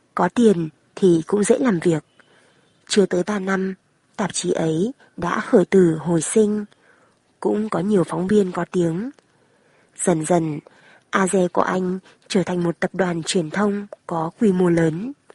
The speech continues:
Nhưng có rất nhiều chuyện, tiền không cách nào giải quyết được. Những vất vả gian nan trong ấy, chỉ mình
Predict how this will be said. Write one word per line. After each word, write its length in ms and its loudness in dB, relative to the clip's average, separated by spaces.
Nhưng 300 0
có 120 -2
rất 180 -2
nhiều 160 2
chuyện, 240 0
tiền 340 2
không 440 -4
cách 180 -6
nào 200 0
giải 160 -4
quyết 220 -8
được. 260 0
Những 240 -2
vất 200 -2
vả 220 -2
gian 240 -4
nan 240 -4
trong 180 -6
ấy, 440 -4
chỉ 240 0
mình 260 -4